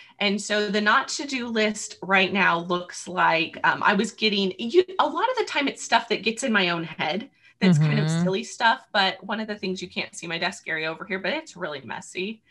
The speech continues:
Speaker 1: And I was like, "I need to get an organizational system. I need to rede-," and that led to, like, redecorating my office, which is something I wanna eventually do. So that's one of the big things that made it on the list is, like,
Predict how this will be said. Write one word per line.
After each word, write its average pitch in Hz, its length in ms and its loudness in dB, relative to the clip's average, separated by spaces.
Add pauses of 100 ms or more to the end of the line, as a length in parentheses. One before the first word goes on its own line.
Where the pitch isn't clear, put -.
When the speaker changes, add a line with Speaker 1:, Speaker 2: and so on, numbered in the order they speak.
(240)
Speaker 1:
And 208 120 0
I 214 100 4
was 190 140 -2
like, 165 300 -8
"I 254 100 -10
need 247 200 -10
to 180 40 -8
get - 200 -14
an 120 60 -14
organizational - 760 -14
system. 214 480 -6
I 143 80 -10
need - 160 -14
to 143 80 -10
rede-," 151 360 -12
and 214 160 2
that 185 200 6
led 196 160 0
to, - 100 -14
like, 156 220 -8
redecorating 147 680 -8
my - 220 -6
office, 294 640 6
which 247 140 -4
is 349 120 -2
something 523 300 -2
I 214 80 4
wanna 165 240 0
eventually 160 480 -4
do. 156 180 -6 (380)
So - 380 0
that's 427 200 0
one 392 80 0
of 370 60 2
the 339 80 -6
big 330 160 -6
things 320 160 -2
that - 100 -6
made 233 100 -2
it 254 40 4
on 254 140 4
the 262 80 0
list 277 160 0
is, 208 80 -2
like, 202 160 0